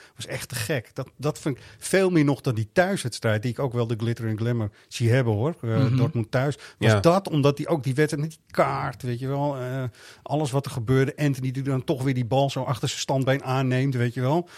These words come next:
Speaker 1: Er zat zoveel in die wedstrijd wat mij betreft. En Haller die het dan toch weer doet en zo.
Speaker 2: Ja.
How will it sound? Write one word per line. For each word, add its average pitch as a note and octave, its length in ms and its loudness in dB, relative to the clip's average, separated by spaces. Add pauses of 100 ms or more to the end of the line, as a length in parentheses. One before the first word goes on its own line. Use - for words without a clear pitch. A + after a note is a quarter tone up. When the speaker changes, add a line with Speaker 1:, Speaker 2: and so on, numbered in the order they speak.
(200)
Speaker 1:
Er - 60 -10
zat C3 200 -4
zoveel E3+ 400 0
in C#3 140 -2
die B2+ 140 0
wedstrijd A2+ 420 -2
wat G2+ 100 -8
mij F#2 240 -8
betreft. A#2 420 -10
En C3 100 -8
Haller C3+ 380 4
die C3+ 100 -2
het C3 80 -2
dan C3+ 160 -2
toch E3 220 4
weer C3+ 160 0
doet C3 240 -4
en C3+ 160 -4
zo. C3 260 -2
Speaker 2:
Ja. B2+ 260 0